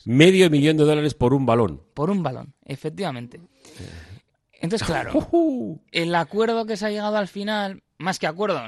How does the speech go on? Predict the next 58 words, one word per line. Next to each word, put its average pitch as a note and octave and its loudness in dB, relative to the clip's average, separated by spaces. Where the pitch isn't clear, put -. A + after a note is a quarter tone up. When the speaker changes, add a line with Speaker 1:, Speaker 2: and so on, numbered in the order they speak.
Speaker 2:
porque B2 -10
no F3 -4
había D#3+ -4
ningún C3+ -8
acuerdo, D#3 -2
como C3+ -8
decía D#3 -6
Brady E3 -4
de C#3 -4
manera C#3 -6
un C#3+ -10
poco C#3 -4
cretina, A#2+ -10
vamos B2 -8
a C3+ -6
decir, C#3 -8
Speaker 1:
Ujú. F#2+ -12
Speaker 2:
él E3+ -2
ya E3+ -2
había E3 0
perdido D#3 -6
su D3 -8
capacidad D3 -4
de C#3+ -6
negociación C#3+ -8
cuando C3+ -6
nos B2+ -10
dio C3+ -4
la C3 -2
bola, C#3 -6
<laughs> - -16
que A#2 -18
por A#2+ -14
otro B2+ -10
lado C3 -6
es B2+ -8
verdad, C#3 -2
eh, D3+ 0
pues D#3 -2
bueno, C#3 -4
sí D#3 -10
que D#3+ -8
han D#3+ -6
decidido D#3 -6
Tampa D3+ -4
quedar B2+ -8
bien. - -18
Entonces F3 -2
le D#3+ -2
han B2+ -4
dado - -16
dos, G#3+ 0
eh, D3 -2
camisetas F3 -4
firmadas F3 -6
por D3 -12
Tom C#3+ -10
Brady. C3 -16